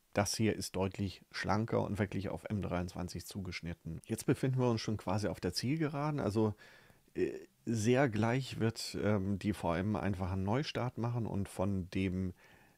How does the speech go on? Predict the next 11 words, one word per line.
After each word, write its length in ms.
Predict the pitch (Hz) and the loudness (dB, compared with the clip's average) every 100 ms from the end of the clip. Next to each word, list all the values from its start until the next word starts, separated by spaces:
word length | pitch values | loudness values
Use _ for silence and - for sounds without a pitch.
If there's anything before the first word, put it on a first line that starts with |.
| - | -8
System, 640 | 92 104 - - 110 117 | 0 0 0 2 4 6
was 180 | 104 - | 4 0
installiert 540 | 98 - 87 98 98 101 | -4 -2 0 2 2 2
wurde, 380 | 98 95 98 87 | 2 4 2 2
hochfahren. 1200 | 98 104 - - 78 71 71 69 - 53 - - _ | 0 -2 -6 -10 -6 -6 -6 -10 -12 -14 -16 -18 _
Das 240 | - 123 147 | -6 -4 -2
ist 100 | 131 | 0
jetzt 240 | 117 - | 0 -2
der 80 | 95 | -4
Neustart. 1040 | 82 90 135 - - - - 220 - - - _ _ _ _ _ _ _ _ _ _ _ _ _ _ _ _ - | 0 2 0 -2 -6 -6 -6 -8 -10 -16 -20 _ _ _ _ _ _ _ _ _ _ _ _ _ _ _ _ -10
So, 840 | 85 82 82 85 87 - - - | -8 -6 -4 -4 -4 -8 -10 -16